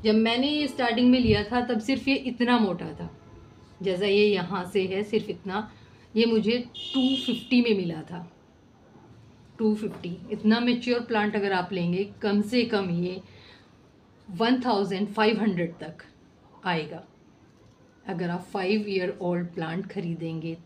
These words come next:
तो। So दोस्तों, ये मेरा collection है जो मेरे पास सकलेंट हैं।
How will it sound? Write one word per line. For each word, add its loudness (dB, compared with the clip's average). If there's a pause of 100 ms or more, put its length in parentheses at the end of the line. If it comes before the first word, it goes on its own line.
तो। -10 (1300)
So -4
दोस्तों, 0 (340)
ये 2
मेरा 0
collection 0
है -2 (140)
जो -6
मेरे -2
पास -8
सकलेंट -6
हैं। -4